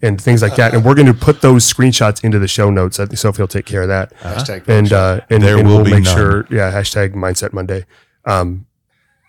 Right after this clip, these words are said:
Speaker 1: so yeah, that, that's how I remember that going.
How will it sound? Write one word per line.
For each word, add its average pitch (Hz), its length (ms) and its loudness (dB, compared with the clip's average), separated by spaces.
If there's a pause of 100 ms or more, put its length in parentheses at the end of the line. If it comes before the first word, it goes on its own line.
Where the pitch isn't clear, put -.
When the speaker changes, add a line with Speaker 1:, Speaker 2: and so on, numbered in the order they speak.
Speaker 1:
so 104 420 -2 (140)
yeah, 147 280 -4
that, 120 240 0
that's 156 200 2
how 147 160 4
I 131 80 4
remember 107 360 2
that 92 160 -2
going. 95 400 -6